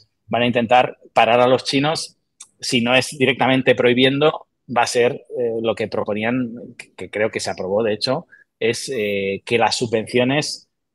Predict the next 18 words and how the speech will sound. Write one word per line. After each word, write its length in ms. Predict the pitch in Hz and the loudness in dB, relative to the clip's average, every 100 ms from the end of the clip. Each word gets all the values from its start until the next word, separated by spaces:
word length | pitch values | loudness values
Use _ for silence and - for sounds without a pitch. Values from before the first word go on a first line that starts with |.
| _ | _
eh, 460 | - 113 110 110 110 | -4 -2 0 0 0
solo 220 | - 120 110 | 0 0 2
sean 320 | 123 127 135 | 2 2 0
si 140 | 107 | -4
el 80 | 101 | -4
coche 180 | 107 110 | -6 -6
está 140 | 117 | -6
fabricado 380 | 120 107 104 110 | -4 -2 0 -2
dentro 240 | 107 104 107 | -2 -2 -2
de 80 | |
la 100 | 101 | -2
Unión 180 | 104 104 | -6 -6
Europea. 380 | 98 92 95 87 _ _ _ | -6 -6 -8 -10 _ _ _
De 100 | 104 | -8
todas 160 | 107 101 | -6 -6
maneras, 260 | 113 123 | 0 0
como 160 | - 107 | 0 -6
decís, 420 | 98 139 - - | -2 -2 -4 -14